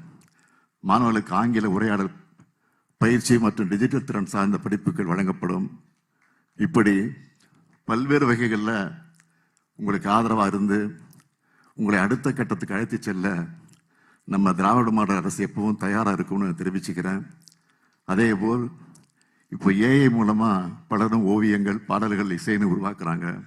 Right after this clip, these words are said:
அதனால நமக்கான வாய்ப்புகள் குறைஞ்சிடுமோன்னு நீங்க யாரும் கவலைப்படக்கூடாது. எவ்வளவுதான் டெக்னாலஜி வளர்ந்தாலும் அதால மனிதர்களுடைய சிந்தனையை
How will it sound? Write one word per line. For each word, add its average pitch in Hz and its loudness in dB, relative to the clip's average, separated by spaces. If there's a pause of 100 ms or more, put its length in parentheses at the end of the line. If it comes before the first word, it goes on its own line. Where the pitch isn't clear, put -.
(880)
அதனால 117 0
நமக்கான 120 0
வாய்ப்புகள் 104 -2
குறைஞ்சிடுமோன்னு 110 0
நீங்க 98 0
யாரும் 104 -4
கவலைப்படக்கூடாது. 98 -4 (960)
எவ்வளவுதான் 123 2 (960)
டெக்னாலஜி 127 2
வளர்ந்தாலும் 110 0 (1040)
அதால 127 2
மனிதர்களுடைய 120 2
சிந்தனையை 107 0